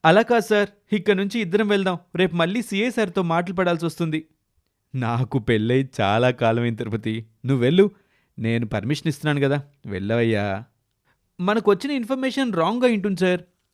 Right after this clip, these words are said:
అయినా ఈ రాత్రిపూట కోడి పందాలు ఎవరు నిర్వహిస్తారు సార్?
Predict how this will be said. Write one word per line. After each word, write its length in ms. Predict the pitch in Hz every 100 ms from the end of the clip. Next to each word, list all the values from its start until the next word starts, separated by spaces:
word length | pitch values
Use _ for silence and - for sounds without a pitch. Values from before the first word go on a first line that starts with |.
| -
అయినా 260 | 139 196 269
ఈ 200 | 247 233
రాత్రిపూట 580 | 170 170 202 233 254 247
కోడి 300 | - 190 214
పందాలు 360 | 240 220 220
ఎవరు 160 | 185 214
నిర్వహిస్తారు 540 | 226 214 202 202 190
సార్? 260 | 180 170